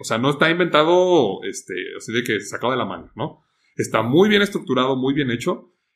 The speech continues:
y la, lo más virtuoso de este programa es que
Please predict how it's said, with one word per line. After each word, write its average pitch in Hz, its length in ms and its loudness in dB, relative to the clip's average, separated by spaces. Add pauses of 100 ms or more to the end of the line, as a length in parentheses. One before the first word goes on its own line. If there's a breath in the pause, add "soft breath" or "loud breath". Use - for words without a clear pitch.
(220)
y 180 340 2
la, 135 520 0
lo 135 320 2
más 170 560 2
virtuoso 147 600 2
de 120 120 0
este 147 180 -2
programa 147 560 -2
es 120 300 0
que 131 360 0